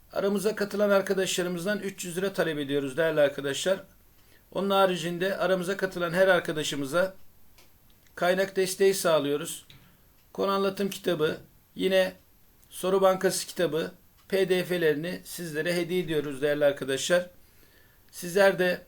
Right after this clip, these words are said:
aramıza katılırsanız çok memnun oluruz. Birlikte başaracağız inancıyla yola çıktık. Birbirimize destek oluyoruz, birbirimizi motive ediyoruz, birbirimizin sorularını cevaplandırıyoruz. Sınav tarihine kadar birlik ve beraberlik içerisinde çalışmalarımıza devam edeceğiz değerli arkadaşlar. Değerli arkadaşlar, genel kültür, tarih,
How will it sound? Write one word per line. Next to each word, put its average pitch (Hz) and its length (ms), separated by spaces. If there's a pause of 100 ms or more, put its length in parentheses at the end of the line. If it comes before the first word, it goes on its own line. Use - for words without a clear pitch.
(240)
aramıza 170 420
katılırsanız 175 640
çok 185 260
memnun 160 300
oluruz. 165 500
Birlikte 202 400
başaracağız 185 680
inancıyla 180 460
yola 151 260
çıktık. - 460
Birbirimize 190 520
destek 190 380
oluyoruz, 156 480
birbirimizi 185 400
motive 180 360
ediyoruz, 151 560
birbirimizin 180 540
sorularını 180 480
cevaplandırıyoruz. 151 960
Sınav 190 340
tarihine 190 420
kadar 170 380
birlik 180 380
ve 170 120
beraberlik 175 460
içerisinde 147 720
çalışmalarımıza 160 800
devam 175 320
edeceğiz 156 400
değerli 165 240
arkadaşlar. 139 640
Değerli 196 220
arkadaşlar, 208 640
genel 202 340
kültür, 196 420
tarih, 190 420